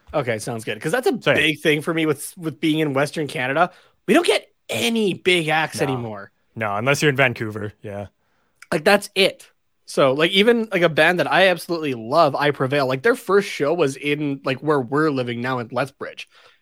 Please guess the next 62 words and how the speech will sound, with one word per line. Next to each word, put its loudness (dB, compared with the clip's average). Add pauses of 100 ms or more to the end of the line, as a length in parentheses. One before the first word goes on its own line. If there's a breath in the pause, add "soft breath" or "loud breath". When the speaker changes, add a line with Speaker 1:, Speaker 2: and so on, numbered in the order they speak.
(220 soft breath)
Speaker 1:
It 2
was 4
Speaker 2:
Mm-hmm. 6
Speaker 1:
at 2
Average 2
Joe's, 2
like, 2
which -2
is -4
a 0
bar, 2
basically. -10 (380 soft breath)
And, 2
like, -2
it 2
was 4
awesome. 0
And 2
then 2
I 2
saw 4
them 2
in -6
Calgary. 0
And 2
then, 2
oh, 6
yeah, 4
they 0
went 2
and -8
won 0
a -2
Grammy. 2
And 2
now 4
they're 2
going 2
to 0
Toronto 2
and 2
Montreal. 2
And 2
that's 0
it. -2 (1300)
I 6
understand 4
the 0
Speaker 2:
Yeah. 2
Speaker 1:
pandemic 4
did 2
a 0
Speaker 2:
<laughs> 0
Speaker 1:
lot 4
of -4
people -6
in, -10
but -6
I -4
mean, -2
like, -2
Speaker 2:
Yeah. -8